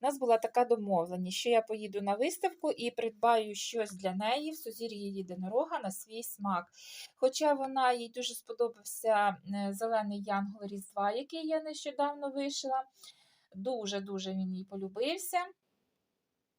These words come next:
І вона хотіла його, але, е, втім, сказала, що тобі сподобається на свій смак, те мені і купи. І тому,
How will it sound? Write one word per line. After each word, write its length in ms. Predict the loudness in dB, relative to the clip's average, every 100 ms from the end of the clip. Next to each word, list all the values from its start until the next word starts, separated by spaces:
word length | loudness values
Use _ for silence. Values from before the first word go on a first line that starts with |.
| -12 -6
І 100 | -2
вона 320 | 0 2 2
хотіла 480 | 0 -4 -2 4 4
його, 500 | 4 2 2 0 2
але, 440 | 2 6 6 4 0 -14 -18 -8 -2
е, 480 | 0 2 0 0 -4 -14 -20 _ _ _ _ _ _ _ _ _
втім, 320 | _ -12 -10 -10 -12 -14 -12 -10
сказала, 640 | -2 0 6 8 8 6
що 500 | 4 0 4 4 2 -6
тобі 300 | -10 -8 -8
сподобається 880 | -8 -10 -4 2 2 4 0 0 -4
на 140 | -2
свій 260 | -4 -4 -4
смак, 400 | -4 0 0 0
те 220 | -2 -2
мені 360 | -2 -4 -4 -4
і 200 | -10 -14
купи. 560 | -14 -12 -8 -6 -8 -12 _ _ -20 _ _ -20 -20 -20 -20 _ _ _ _ _ _ _ _ _
І 140 | -2
тому, 760 | 2 2 0 -2 -4 -2 -2